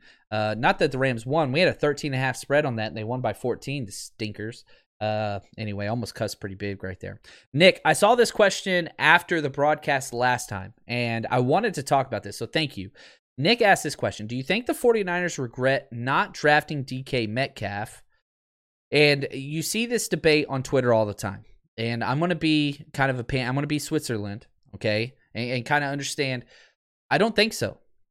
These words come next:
D K Metcalf, if you just look at receiving yards,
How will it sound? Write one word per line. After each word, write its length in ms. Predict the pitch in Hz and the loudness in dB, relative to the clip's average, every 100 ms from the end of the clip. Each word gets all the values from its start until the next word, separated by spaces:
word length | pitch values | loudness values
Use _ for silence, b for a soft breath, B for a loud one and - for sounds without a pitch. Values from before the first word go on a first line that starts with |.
| _ _ 123 | _ _ -8
D 200 | 170 214 | -4 0
K 220 | - 220 | 4 4
Metcalf, 600 | 170 165 - 180 196 214 - | 4 -2 2 2 4 2 -2
if 160 | 135 143 | -4 -2
you 140 | 135 | -6
just 480 | 131 131 147 - 131 | -4 -2 -2 -2 -6
look 400 | 127 151 170 123 | -4 -4 -4 -2
at 480 | 110 120 170 - _ _ _ _ _ _ _ _ _ _ _ | -2 -2 -4 -10 _ _ _ _ _ _ _ _ _ _ _
receiving 440 | - 156 175 180 175 | -6 -2 -2 -2 0
yards, 580 | 165 160 160 156 - | 4 4 2 -2 -16